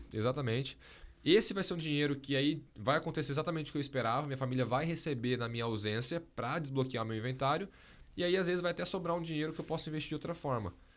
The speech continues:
Mas pra esse objetivo específico de sucessão, o seguro, por exemplo, é uma ferramenta que em muitas situações vai encaixar até melhor que a Previdência. Análise de sua situação por situação.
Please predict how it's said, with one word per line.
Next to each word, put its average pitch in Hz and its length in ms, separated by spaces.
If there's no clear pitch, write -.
Mas 117 240
pra 131 180
esse 151 140
objetivo 165 300
específico 143 520
de 127 60
sucessão, 127 580
o 131 60
seguro, 139 360
por 147 140
exemplo, 139 320
é 160 40
uma 160 60
ferramenta 147 520
que 165 300
em 147 100
muitas 147 260
situações 143 360
vai 151 120
encaixar 147 340
até 143 140
melhor 147 220
que 151 60
a 139 40
Previdência. 151 520
Análise 175 440
de 170 60
sua 165 140
situação 156 480
por 160 140
situação. - 480